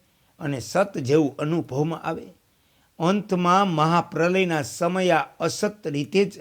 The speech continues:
નષ્ટ થાય. જેમ સ્વપ્નમાં પોતાનું મૃત્યુ દેખાય,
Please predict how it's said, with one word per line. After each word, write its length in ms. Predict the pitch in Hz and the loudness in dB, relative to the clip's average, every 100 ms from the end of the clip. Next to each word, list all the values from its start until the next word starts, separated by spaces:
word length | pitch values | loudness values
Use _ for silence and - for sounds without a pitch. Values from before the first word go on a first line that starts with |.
| - _ _ _ | -20 _ _ _
નષ્ટ 320 | 131 139 - 185 | -6 -6 -6 -8
થાય. 300 | - - - _ _ _ _ _ _ _ _ _ _ _ _ _ _ _ _ _ _ _ _ _ _ | -8 -14 -18 _ _ _ _ _ _ _ _ _ _ _ _ _ _ _ _ _ _ _ _ _ _
જેમ 260 | 113 143 131 | -4 -2 -2
સ્વપ્નમાં 800 | - - 180 208 160 139 123 120 | -4 0 0 0 -4 -2 -4 -6
પોતાનું 420 | 147 - 143 120 | -8 -6 -6 -6
મૃત્યુ 380 | 117 123 - 175 | -8 -10 -10 -10
દેખાય, 440 | 139 - - 156 | -10 -10 -14 -20